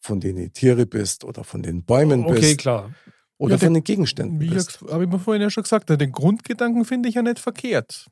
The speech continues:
Speaker 3: So, ich glaub halt, du darfst nur nicht wissen, was du wirst.
Speaker 1: Das heißt, es war gar nicht so schlecht, vielleicht, wenn man wissen hat, was man mal war, aber das, was man beim nächsten Mal wird, das ist gut, wenn man es nicht weiß.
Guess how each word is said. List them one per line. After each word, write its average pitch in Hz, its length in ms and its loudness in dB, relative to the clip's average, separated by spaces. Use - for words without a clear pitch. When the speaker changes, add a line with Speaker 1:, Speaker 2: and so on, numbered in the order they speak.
Speaker 3:
So, 143 200 -2
ich 139 80 -4
glaub 151 240 -4
halt, 170 280 -4
du 160 60 -12
darfst 160 320 -6
nur 196 80 0
nicht 180 140 -6
wissen, 202 240 -6
was 240 160 -8
du - 180 -12
wirst. - 380 -10
Speaker 1:
Das 143 240 4
heißt, 170 580 2
es 143 220 -2
war 147 160 4
gar 151 240 0
nicht 180 140 0
so 147 120 -2
schlecht, 147 420 0
vielleicht, 147 360 0
wenn 151 80 0
man 135 120 2
wissen 143 320 -2
hat, 127 240 0
was 110 240 2
man 170 120 4
mal 175 240 2
war, 208 320 -2
aber 135 220 2
das, 143 220 0
was 139 120 0
man 147 100 -2
beim 123 200 2
nächsten 165 380 -2
Mal 175 240 2
wird, 190 300 -2
das 131 180 -2
ist 147 160 -4
gut, 165 180 2
wenn 156 100 2
man 156 100 2
es 120 60 -4
nicht 151 160 -2
weiß. 87 380 -4